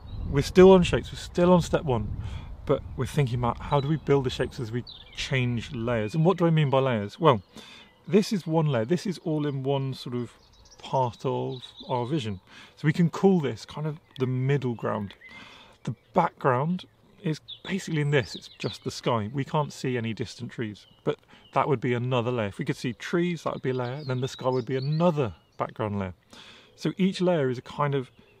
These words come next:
place in space. And as we come closer and closer, we are changing layers. So with that in mind,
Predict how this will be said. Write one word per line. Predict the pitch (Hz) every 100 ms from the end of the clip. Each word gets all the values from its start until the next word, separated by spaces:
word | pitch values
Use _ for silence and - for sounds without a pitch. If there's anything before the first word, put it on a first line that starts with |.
| _ _ _
place | - 151 139 - - -
in | 127
space. | 123 - 113 95 - -
And | 147
as | 156
we | 170
come | 151 127
closer | - 190 - 143
and | 117
closer, | 131 127 135 - - - - - - - -
we | 123
are | 127
changing | - 139 127 131
layers. | 196 156 -
So | - 175 107 - - - - _ -
with | 131
that | 123 131
in | 131
mind, | 127 107